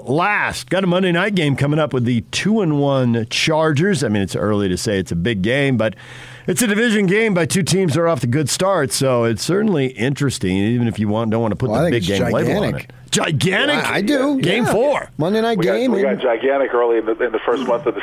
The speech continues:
Speaker 3: season. Yeah, look, look, for the most part, guys, I will say this. Uh, even though the Raiders are three and oh, they still have a number of holes on both sides of the ball, in all facets of the ball. And they've made a, you know, a few games interesting, way more interesting than they should have been.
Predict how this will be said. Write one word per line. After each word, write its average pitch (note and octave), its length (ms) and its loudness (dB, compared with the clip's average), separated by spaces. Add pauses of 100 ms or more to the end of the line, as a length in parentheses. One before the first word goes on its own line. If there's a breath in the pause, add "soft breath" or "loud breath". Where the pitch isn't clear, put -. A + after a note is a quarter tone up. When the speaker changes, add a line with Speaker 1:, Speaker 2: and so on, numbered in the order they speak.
Speaker 3:
season. G#2 280 -2
Yeah, B2 340 0
look, C3+ 200 2 (160)
look, C3 240 0 (420 loud breath)
for D#3 120 0
the C#3+ 100 0
most D#3+ 280 -2
part, B2 220 0
guys, A#2 200 2
I A2+ 40 2
will A2+ 220 0
say A2 140 2
this. F#2 200 0 (100)
Uh, F2+ 240 0
even A#2+ 220 -2
though A#2+ 120 2
the G#2+ 100 0
Raiders G#2+ 320 2
are F#2 60 -6
three G2 240 2
and F#2 100 0
oh, F2+ 100 2
they F#2 240 0
still A2+ 160 0
have G2 160 -2
a F2+ 60 0
number F#2+ 240 -2
of - 80 -4
holes F2+ 560 -2 (720 loud breath)
on F#2 140 -4
both G2+ 200 -2
sides F#2+ 220 0
of F#2+ 80 -2
the F#2 60 0
ball, F2 280 -2 (100)
in G#2+ 140 0
all G2 160 0
facets - 480 -4
of D#2 60 -12
the D2 60 -10
ball. D#2 260 -4 (120)
And G2 200 0
they've G2 180 0
made A2 300 2
a, G2 60 -2 (120)
you C#3 120 -2
know, A2 100 2
a - 40 -6
few C#3+ 140 -2
games A2+ 320 -2
interesting, G#2 560 -4 (360 loud breath)
way C#3+ 140 2
more C#3 200 0
interesting G#2 380 -6
than G2 100 -10
they F#2+ 100 -2
should G#2 200 -2
have E2 120 -4
been. D#2 160 -12